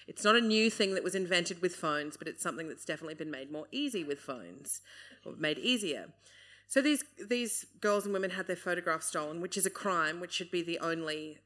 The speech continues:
pertinent point. And Sunrise posted something on their Facebook page, a link to this, the story saying, "Girls, when will you learn?"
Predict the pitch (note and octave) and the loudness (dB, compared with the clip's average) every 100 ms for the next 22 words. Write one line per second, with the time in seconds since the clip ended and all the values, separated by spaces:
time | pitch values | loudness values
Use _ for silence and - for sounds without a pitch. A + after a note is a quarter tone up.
0 | _ - E3 D3 D3+ A#2+ - D3+ A#2+ - | _ -6 -4 -4 -6 -8 -8 -8 -8 -8
1 | E3 - F3 F3 D#3 D#3 - D#3 D3+ D#3+ | -6 -2 0 0 0 -2 -6 -6 -6 -8
2 | C#3+ - E3+ D3 D3+ C#3+ C#3+ - D3 D3 | -10 -10 -8 -8 -10 -10 -10 -8 -8 -8
3 | C#3+ - C#3+ C3+ C3 - - D3+ D#3+ D#3+ | -12 -12 -10 -10 -12 -12 -10 -6 -6 -6
4 | - D#3 C#3+ - D#3 - D#3 C#3+ C#3+ - | -8 -10 -10 -12 -10 -6 -4 -4 -4 -4
5 | C#3 C#3 C#3+ - - - _ _ - F#3 | -4 -6 -10 -16 -20 -20 _ _ 4 6
6 | E3+ D#3+ - F3+ F#3+ F#3 F#3 F3 E3+ D#3+ | 6 2 0 0 0 -2 -2 -2 0 0
7 | D3+ D3 C#3+ | 0 -4 -6